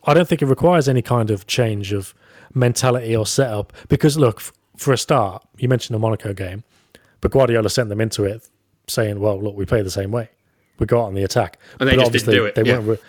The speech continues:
Speaker 1: they weren't really used to that, didn't really do it, and it didn't really go well. But it will be, "Well, we'll, we'll approach this game the same way we approached the first, the same way we approached Dortmund, the same way we approached every game, basically." Um, apart from, you know, like, Palace and Leeds and Chelsea, 'cause it was a different lineup, really.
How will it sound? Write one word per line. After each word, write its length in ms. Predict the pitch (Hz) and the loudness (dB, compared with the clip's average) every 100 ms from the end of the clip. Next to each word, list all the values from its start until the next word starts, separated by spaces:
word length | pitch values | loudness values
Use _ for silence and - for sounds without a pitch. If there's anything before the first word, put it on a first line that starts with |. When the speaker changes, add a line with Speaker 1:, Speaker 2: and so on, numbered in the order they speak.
| - - | -8 -2
Speaker 1:
they 80 | 143 | 2
weren't 120 | 156 | 4
really 220 | 127 120 117 | 4 4 4
used 140 | 110 | 2
to 60 | 107 | 2
that, 120 | 110 | 2
didn't 140 | 113 | 0
really 160 | 101 98 | 0 0
do 160 | 98 98 | 0 0
it, 80 | |
and 80 | 95 | -2
it 60 | 101 | -6
didn't 160 | 98 | -6
really 160 | 92 92 | -8 -4
go 120 | 101 | -2
well. 220 | 104 98 - - - - | 0 -2 -6 -20 -6 0
But 300 | 131 - _ _ _ _ | 0 0 _ _ _ _
it 80 | 135 | 0
will 160 | 120 | 0
be, 300 | 117 120 113 | 2 2 2
"Well, 180 | 127 120 | 2 2
we'll, 200 | 120 127 147 | 2 -2 0
we'll 160 | 135 131 | 2 2
approach 260 | - 147 | 2 2
this 100 | 113 | 0
game 220 | - 101 98 | -2 -4 -4
the 60 | |
same 180 | 104 107 | -4 0
way 140 | 107 | 2
we 100 | 104 | 2
approached 280 | 107 123 110 | 2 0 0
the 60 | 107 | 0
first, 300 | 135 101 - - | 0 0 -4 -20
the 60 | - | -4
same 200 | - 127 | 0 2
way 140 | 113 | 2
we 140 | 104 95 | 2 0
approached 280 | - 95 - | -4 -6 0
Dortmund, 340 | 143 143 147 - - _ | 0 2 -4 -8 -20 _
the 80 | - | -8
same 140 | 101 | -6
way 100 | 92 | -6
we 80 | 98 | -6
approached 360 | 107 113 - - _ | -2 -4 -4 -14 _
every 180 | 165 180 | -2 0
game, 220 | 127 110 | 2 0
basically." 460 | 101 107 - - 156 _ - - - - | 0 0 -2 -12 -16 _ -20 -20 -10 2
Um, 420 | 127 120 117 123 - - | 4 4 0 -4 -6 -2
apart 260 | 113 - | -2 -4
from, 120 | - | -10
you 160 | 101 101 | -6 -6
know, 80 | 95 | -6
like, 140 | 110 | -8
Palace 280 | - 101 90 | -4 -4 -4
and 100 | 101 | -6
Leeds 220 | 98 98 | -4 -6
and 80 | 107 | -4
Chelsea, 320 | 104 98 110 | -4 -4 -6
'cause 100 | 110 | -6
it 60 | 104 | -4
was 80 | 104 | -2
a 40 | |
different 280 | 110 113 101 | -4 -4 -8
lineup, 240 | 104 110 | -10 -12
really. 200 | 113 113 | -14 -14